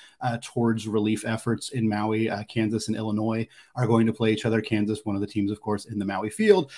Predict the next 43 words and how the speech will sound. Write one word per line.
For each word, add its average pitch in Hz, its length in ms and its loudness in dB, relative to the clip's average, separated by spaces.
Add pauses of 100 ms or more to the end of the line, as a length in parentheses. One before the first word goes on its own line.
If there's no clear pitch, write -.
(120)
Tennessee 135 380 6
and 127 80 8
Michigan 107 300 2
State 170 320 2
are 143 100 4
gonna 135 160 4
play 131 220 0
each 127 100 0
other 120 180 0
in 117 100 2
an 117 80 2
exhibition 113 460 -2
game. 107 200 2
Tennessee 107 400 -4
is 107 100 -2
another 101 260 -2
one 101 140 -4
of 98 80 -4
the 101 80 -10
teams 104 360 -2 (340)
that 120 180 4
is 104 140 2
in 110 280 2
that 104 280 -2
field 107 340 2
as 104 180 -4
well. 104 280 0
And 104 80 -2
I 104 40 -2
think 104 300 -2 (360)
seeing 135 720 6
efforts 127 420 0
like 110 260 -2
that, 113 300 0
seeing 117 240 2
college 110 300 0
basketball 104 480 -4
come 110 200 0
together 107 320 2
in 104 120 0
ways 104 280 0
to 104 100 -6
help 107 200 -2